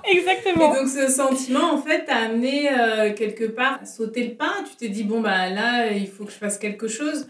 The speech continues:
Speaker 1: Oui, alors, c'est-à-dire que, en plus de ça, c'est vrai que je me suis dit, « Il faut que je trouve une solution. » Euh, parce que dans mon travail,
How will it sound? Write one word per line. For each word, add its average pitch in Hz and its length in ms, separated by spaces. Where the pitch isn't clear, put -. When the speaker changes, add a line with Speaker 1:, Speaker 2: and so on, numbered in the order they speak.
Speaker 1:
Oui, 277 460
alors, 214 180
c'est-à-dire 269 460
que, - 260
en 226 160
plus 269 340
de 240 140
ça, 247 440
c'est 247 80
vrai 233 220
que 247 160
je 208 80
me 226 60
suis 214 140
dit, « 294 180
Il 202 80
faut 254 120
que 254 120
je 233 60
trouve 208 120
une 202 100
solution. » 202 580
Euh, 180 200
parce 208 140
que - 80
dans 214 120
mon 226 100
travail, 233 400